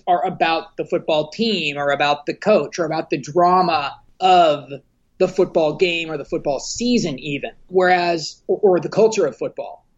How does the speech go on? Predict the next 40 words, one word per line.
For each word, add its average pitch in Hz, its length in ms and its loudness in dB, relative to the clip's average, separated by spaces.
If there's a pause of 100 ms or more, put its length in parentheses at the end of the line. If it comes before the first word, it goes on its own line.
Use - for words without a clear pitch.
(380)
Here, 294 340 0
these 214 180 -10
kids 196 160 -2
didn't 190 100 -8
even 180 100 -6
know 160 100 -6
how 240 160 -2
to - 80 -4
play 147 180 -8
football - 440 -16 (180)
and 185 200 2
weren't 214 220 2 (200)
particularly 202 440 4
good 247 240 2
at 123 140 0 (100)
it - 60 -20 (380)
when, 165 220 -14 (140)
you 175 140 -4
know, 147 120 -4
particularly 170 280 -6
when 147 80 -6
they, 147 140 -8
when 175 100 -4
they 156 80 -2
started 180 300 0
out. 226 240 -2
So, 185 420 0 (280)
so 208 360 2
it 214 140 -2
really, 285 300 -4
to - 120 -8
me, 226 220 0
was 185 580 2
about 151 220 -8
the 139 80 -14
characters 151 640 -4
and 151 80 -10
about 147 260 2
their 143 160 2
journey. 156 840 -2